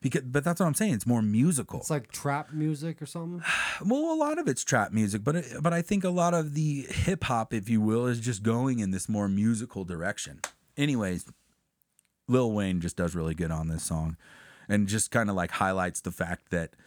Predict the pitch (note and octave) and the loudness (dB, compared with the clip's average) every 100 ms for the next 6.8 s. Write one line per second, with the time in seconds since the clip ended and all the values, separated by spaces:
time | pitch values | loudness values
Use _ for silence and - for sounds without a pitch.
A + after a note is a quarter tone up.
0 | - - - - _ - A#2+ A#2+ A#2 G#2 | -20 -20 -20 -20 _ -2 2 4 4 2
1 | G2+ F#2+ E2 D2+ G2 F#2 F2 F2+ G#2+ _ | 2 0 -2 -2 0 2 0 -2 -6 _
2 | _ G#2+ F#2 F#2+ F2+ G2 F#2+ E2 D#2 E2 | _ -2 0 0 -2 -4 -4 -2 -6 -10
3 | - _ _ _ _ _ _ - A#2+ B2 | -14 _ _ _ _ _ _ -6 2 4
4 | A#2+ A2+ - - D3 B2 G#2 F#2+ - _ | 2 -2 -4 -2 0 0 -2 -4 -12 _
5 | _ _ _ _ _ _ _ _ - G3 | _ _ _ _ _ _ _ _ -8 -8
6 | F#3 - - G#3+ A#3 A3+ G#3+ | -8 -14 -6 -2 0 0 -2